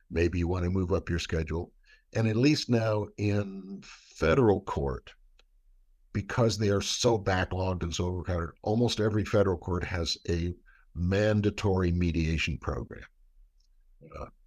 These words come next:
which now you can go to the mediation program and say, "I'm not gonna mediate 'cause it's not, it's, you know," and there's nothing, but at least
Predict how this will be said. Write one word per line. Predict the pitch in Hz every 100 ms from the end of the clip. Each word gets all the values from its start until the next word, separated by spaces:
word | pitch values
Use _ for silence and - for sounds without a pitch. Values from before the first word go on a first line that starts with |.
| _ - _ _
which | 90 90 90 - -
now | - 80
you | 82 90
can | 101
go | 98 107
to |
the | 101
mediation | 101 95 92 90 92
program | 87 87
and | 87
say, | 98 95
"I'm | 92 98
not | 87 82
gonna | 92 90
mediate | 87 92 92 85 80 -
'cause | 95
it's | 87 -
not, | 87
it's, | 80 87 - - -
you | 82
know," | 62 62 - - - - - - - -
and | 107 98
there's | 95
nothing, | 107 95 101
but | 95 107
at | 98
least | 117 143 120 -